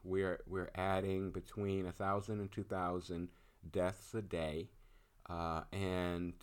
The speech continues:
you know, that, that's a huge number. It's having a huge impact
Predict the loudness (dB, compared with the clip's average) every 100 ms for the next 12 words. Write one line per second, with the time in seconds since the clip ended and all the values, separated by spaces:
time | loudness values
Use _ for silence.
0 | -10 -6 -6 -6 -10 -4 0 0 0 -2
1 | -2 -6 -4 2 4 4 2 0 0 0
2 | 0 -4 -8 -4 -2 -2 -4 -4 -4 0
3 | -2 -2 -4 -4 -6